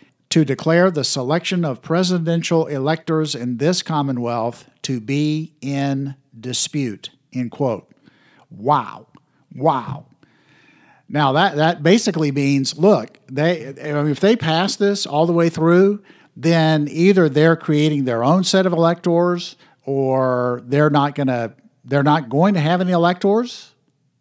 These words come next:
right? Which then changes the whole math on the Electoral College. I mean, wow. Now,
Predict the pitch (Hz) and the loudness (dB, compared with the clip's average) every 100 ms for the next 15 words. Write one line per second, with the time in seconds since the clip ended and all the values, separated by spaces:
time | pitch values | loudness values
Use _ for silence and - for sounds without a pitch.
0 | _ - 123 160 208 143 - 160 165 - | _ -10 -2 -2 -2 -4 -2 -2 -2 -2
1 | 175 156 135 127 180 156 147 180 202 147 | -2 -4 -8 -2 0 2 0 -2 -4 -4
2 | 139 139 165 180 156 175 185 208 185 139 | -4 -2 -4 -4 -8 -4 -2 -2 -4 -4
3 | 143 143 135 _ _ _ _ _ _ _ | -2 -2 -4 _ _ _ _ _ _ _
4 | _ 131 156 117 - _ _ _ _ - | _ 2 2 0 -8 _ _ _ _ 0
5 | 156 151 127 | 4 4 0